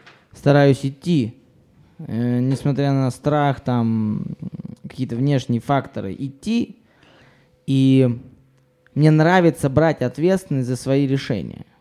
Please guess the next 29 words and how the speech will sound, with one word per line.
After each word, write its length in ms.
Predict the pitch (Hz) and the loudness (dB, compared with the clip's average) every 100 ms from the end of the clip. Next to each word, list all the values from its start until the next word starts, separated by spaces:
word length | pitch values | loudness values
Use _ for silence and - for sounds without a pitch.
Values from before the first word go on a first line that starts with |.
| _ _ _ - | _ _ _ -10
Потому 260 | 135 151 | 0 2
что 180 | 151 135 | 0 -2
даже 360 | 135 160 139 135 | -2 0 0 2
если 320 | 147 135 123 | 0 0 -2
не 220 | 135 143 | -2 -2
получилось, 800 | - 107 107 - 170 175 - - _ _ _ _ _ _ - | -2 -4 -4 -2 0 0 -4 -14 _ _ _ _ _ _ -10
я 140 | 110 | -6
говорю: 220 | 113 123 | -2 -2
«Это, 140 | 123 117 | -2 -6
короче, 420 | 120 123 120 107 | -4 -4 -4 -6
я 260 | 117 135 92 | -2 -2 -2
вот 220 | 50 - | -8 -14
так 240 | 69 69 | -16 -14
вот 120 | - | -16
захотел, 640 | - 104 98 - 147 147 170 _ _ _ | -16 -14 -14 -10 -8 -8 -10 _ _ _
вот 140 | - - | -20 -14
это 100 | 104 | -10
я 320 | 120 135 110 | -4 -2 -2
сделал, 440 | 98 117 156 127 82 | -4 -6 -6 -6 -8
я 280 | 110 131 | -8 -6
принял 480 | 110 - 135 120 76 | -6 -4 -2 -2 -6
такое 360 | 85 104 104 95 | -12 -10 -6 -6
решение, 500 | 107 - 165 123 98 | -6 -4 -4 -2 -4
я 280 | 113 143 117 | -4 -4 -4
выбрал 440 | 110 127 98 85 | -6 -6 -6 -8
вот 160 | 87 - | -10 -12
этот 240 | 78 - | -16 -12
вот 180 | 98 - | -12 -6
путь, 340 | - 190 185 | 0 0 0